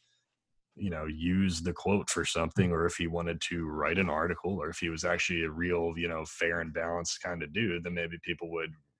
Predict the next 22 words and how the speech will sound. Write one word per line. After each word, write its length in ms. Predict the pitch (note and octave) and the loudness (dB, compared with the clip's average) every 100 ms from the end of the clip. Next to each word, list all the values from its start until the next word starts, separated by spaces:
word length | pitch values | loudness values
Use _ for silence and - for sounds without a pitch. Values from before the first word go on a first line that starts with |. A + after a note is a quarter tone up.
| - | -12
respectfully 680 | E2+ - D#2+ D#2 - D#2+ | -8 -4 -2 -2 -4 -6
answer 280 | E2 E2 E2+ | -6 -8 -6
his 140 | E2 | -6
questions, 360 | - B2+ - D#2+ - | 0 0 0 -10 -16
but 100 | C#2+ | -10
they 120 | D#2 | -6
don't. 260 | G#2 - | -6 -6
So 140 | - D2 | -6 -6
it 80 | - | -6
just 180 | - | -8
becomes 240 | - E2 D#2+ | -8 -6 -4
a 60 | |
sideshow. 720 | D2+ F#2 F#2+ F#2 - D2 D2+ - _ - - _ _ _ _ | 0 4 4 6 4 2 -2 -6 _ -20 -20 _ _ _ _
And, 380 | - D2+ D2+ D2+ | -6 -4 -4 0
uh, 380 | D2+ D2+ D2+ D2+ - _ _ _ - D2 E2 | 2 4 2 -2 -10 _ _ _ -10 -8 -4
you 60 | |
know, 140 | D#2 D2+ | -2 0
we, 180 | E2 D#2 D2 | 2 0 -2
we 100 | E2+ | 0
laugh 320 | E2 F2 D2 | 2 2 0
at 160 | C#2+ C#2+ | -6 -6
it, 100 | D2 | -8